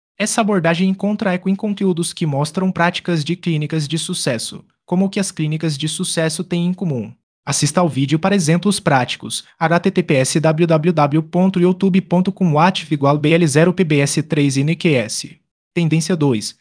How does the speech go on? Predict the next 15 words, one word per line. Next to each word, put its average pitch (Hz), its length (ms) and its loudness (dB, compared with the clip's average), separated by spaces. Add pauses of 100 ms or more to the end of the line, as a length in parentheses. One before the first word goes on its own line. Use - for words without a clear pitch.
eventos 165 400 0
com 190 160 0
pacientes. 170 600 0
Eventos 165 440 0
com 190 160 2
pacientes 175 600 0
elevam 180 400 4
o 202 40 -2
tom 170 200 0
da 170 100 0
comunicação 190 720 0
para 196 220 2
o 165 40 4
lado 160 220 2
relacional. 143 760 0